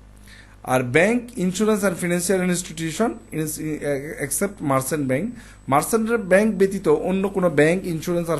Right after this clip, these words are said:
ফিনান্সিয়াল ইনস্টিটিউশন যদি হয়, তাহলে পাবলিকলি ট্রেডেড কম-, ব্যাংকগুলো, যে সকল প্রতিষ্ঠান, আর্থিক প্রতিষ্ঠানের শেয়ার বাজারে কি শেয়ার বিক্রির মাধ্যমে মূলধন সংগ্রহ করছে,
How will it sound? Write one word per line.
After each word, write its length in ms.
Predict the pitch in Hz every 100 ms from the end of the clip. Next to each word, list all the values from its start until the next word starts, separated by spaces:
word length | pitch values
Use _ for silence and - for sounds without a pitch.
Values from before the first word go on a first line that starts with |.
| -
ফিনান্সিয়াল 400 | 156 190 220 196
ইনস্টিটিউশন 680 | 180 170 160 156 143 135 127
যদি 200 | 127 113
হয়, 180 | 95 85 - - - - -
তাহলে 260 | 120 156 156
পাবলিকলি 640 | - 160 175 220 247 254
ট্রেডেড 480 | 247 202 185 208 208
কম-, 160 | 190 165
ব্যাংকগুলো, 560 | 131 139 131 120 101 - - - -
যে 120 | 127
সকল 300 | 139 180 214 208 -
প্রতিষ্ঠান, 480 | 156 151 190 - 160
আর্থিক 280 | 139 - 214
প্রতিষ্ঠানের 580 | - 196 175 - 156 127 -
শেয়ার 300 | - 165 170
বাজারে 400 | 175 175 196 339 - - - -
কি 220 | 170 131
শেয়ার 280 | - 160 165
বিক্রির 320 | 175 175 180
মাধ্যমে 360 | 180 160 170 170
মূলধন 260 | 180 190
সংগ্রহ 300 | 160 165 143
করছে, 360 | 127 117 170